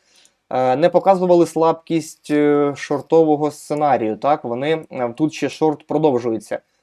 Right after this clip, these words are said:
На місячному таймфреймі ми знаходимось в зоні блоку і, здається, його навіть поглинули, так, трішечки поглинули, не трішечки, а поглинули. Е, на тижневому таймфреймі, що в нас відбувалося? Від бичого блоку заказу показали нам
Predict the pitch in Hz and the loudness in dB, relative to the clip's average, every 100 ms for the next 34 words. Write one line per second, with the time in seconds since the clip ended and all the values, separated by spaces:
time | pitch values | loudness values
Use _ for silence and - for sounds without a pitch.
0 | _ 131 143 180 160 147 135 131 131 139 | _ -6 -2 -2 -2 -4 -2 -2 -2 0
1 | 131 123 139 139 135 143 131 127 120 120 | -2 0 -6 -4 -4 -4 -4 -4 -4 -4
2 | 139 131 123 143 202 220 196 - 175 147 | -4 -4 -4 -2 -2 0 -2 0 -2 -2
3 | 131 147 151 135 127 135 135 127 131 127 | -2 -2 -2 -4 -2 -2 -2 -2 -4 -2
4 | 139 123 107 110 120 - 139 156 - 127 | -4 -4 -8 -6 -8 -6 -8 -8 -10 -10
5 | 123 123 117 135 - _ _ 120 123 185 | -8 -8 -8 -12 -16 _ _ -14 -10 -10
6 | 160 - 131 123 127 _ _ 120 123 123 | -10 -6 -4 -2 -4 _ _ -4 0 -2
7 | 110 113 - _ _ _ _ _ _ - | -2 -6 -10 _ _ _ _ _ _ 2
8 | 120 120 131 180 180 160 160 139 127 131 | 4 4 4 2 2 2 2 2 0 0
9 | 123 127 123 107 107 165 143 120 123 120 | 0 2 0 0 -4 -2 -2 -6 -6 -2
10 | 117 110 - 120 120 156 143 170 147 139 | 0 0 -4 -8 -4 -2 2 2 2 -2
11 | 131 131 127 135 - 120 117 131 139 151 | -2 -4 -2 -4 -2 -2 -2 -4 -2 2
12 | 139 127 113 | 2 0 -4